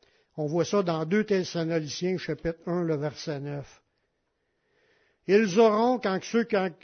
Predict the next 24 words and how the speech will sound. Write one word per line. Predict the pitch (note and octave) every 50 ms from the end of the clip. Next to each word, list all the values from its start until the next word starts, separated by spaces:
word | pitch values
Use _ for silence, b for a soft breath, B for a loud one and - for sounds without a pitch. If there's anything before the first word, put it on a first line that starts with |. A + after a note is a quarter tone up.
| _ -
quand | - F#3+ A3 A3 -
ceux | - - A#3+ B3+ G#3+
qui | - G#3+
n'auront | F#3+ F#3 F#3+ F3+
pas | - A3 A3
passé | A3 A3 G3+ G3 F#3 - - A3+
par | - G#3 F3+ D#3+ D#3+ D#3 F3
Jésus, | F3 E3 D#3+ D3+ E3+ A3 A3
puis | F3+ - E3+
ils | D3
ne | -
seront | D3+ E3+ E3 D#3+
pas | D#3+ G3+ G3+ E3+
sauvés | - F#3 E3+ E3 E3 G3 A3 A3
par | - F#3+ E3+ D#3
Jésus, | D#3 E3 E3 E3 D#3+ D#3 F#3 A3 A#3 A#3 - -
ça | - - E3 D#3+
dit, | D#3 E3+ G#3+ G3+
ils | F#3+ D#3 C#3+ A#3
auront | B3 C4 B3 A#3 A3+ A3 G#3+ A3 A#3 A#3+ A#3 b b b b b -
pour | E3+ D#3+ D3
châtiment | - - - - A#3+ B3+ C4 B3+ - - - A#3 A#3 A3 G#3 G3+ G3+ G3+ G3+ - _ _ _ _ _ _ _ _ _ _ _ -
une | - F#3 G3 F#3+ F#3+ F#3+
ruine | - - F#3 G#3+ A3 A#3 A#3+ B3 B3 B3 B3 B3+ A#3+ A3+